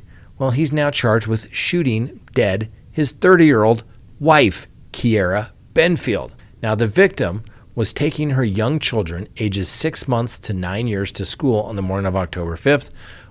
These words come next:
when police allege he ambushed her on the road and gunned her down. Benfield was free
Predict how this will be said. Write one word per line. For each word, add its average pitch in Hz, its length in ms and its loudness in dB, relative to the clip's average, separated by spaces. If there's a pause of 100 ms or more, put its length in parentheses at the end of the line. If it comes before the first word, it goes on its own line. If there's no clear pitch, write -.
(120)
when 135 260 2
police 117 560 -2 (120)
allege 90 520 -6
he - 260 -2
ambushed 107 520 0
her 135 280 0
on 101 200 -2
the 90 100 -4
road 135 400 4 (340)
and 123 280 -2
gunned 85 320 -6
her 110 220 -2
down. 104 600 -2 (640)
Benfield 107 420 2
was 92 160 -2
free 131 560 2